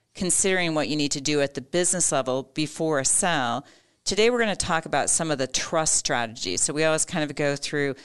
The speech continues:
level one is let's look at the business, let's figure out where you're at, what your structure is, what's gonna be tax efficient. And then we shift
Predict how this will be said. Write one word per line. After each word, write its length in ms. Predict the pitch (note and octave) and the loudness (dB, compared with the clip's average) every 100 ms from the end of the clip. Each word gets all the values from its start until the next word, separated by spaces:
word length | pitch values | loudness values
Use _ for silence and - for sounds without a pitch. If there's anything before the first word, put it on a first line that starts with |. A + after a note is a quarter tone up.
| - - _ | -20 -20 _
level 380 | D3+ E3 E3+ D#3+ | 0 2 2 0
one 360 | D3+ C#3 C#3 | 0 0 0
is 160 | C3+ - | -2 -2
let's 220 | C#3+ - | -2 -2
look 160 | D#3 D#3+ | -2 -4
at 80 | |
the 80 | C#3+ | -6
business, 640 | C3 D3 C3+ C#3+ C#3 C3+ - - _ - | -2 0 2 2 2 0 -2 -8 _ -4
let's 260 | D#3 - | 0 0
figure 260 | - D#3 D3 | -2 -2 2
out 360 | C#3+ C3+ C3 - | 2 0 -4 -12
where 340 | D#3 D#3+ D#3+ | -2 0 2
you're 280 | D#3 D3+ C#3+ | 0 -2 0
at, 400 | C3+ C3+ C3 - | 0 0 -2 -2
what 160 | D3+ | -4
your 100 | C3 | -2
structure 560 | D#3 - D3 C#3 - C#3 | -2 -2 -2 -2 -2 0
is, 240 | C3+ C3+ | 0 0
what's 180 | D3 D3 | -2 -2
gonna 160 | - D3 | -2 -2
be 140 | D3 | -2
tax 540 | - - D#3 D3+ - D3 | -4 -2 0 0 -2 -4
efficient. 560 | - G#2 - C3+ F3 - - _ _ - | -4 -2 0 0 -2 -8 -20 _ _ -2
And 120 | F3 | 0
then 140 | F#3+ G3+ | 2 2
we 120 | G3 | 2
shift 420 | - F#3+ F3+ - | 2 2 -2 -2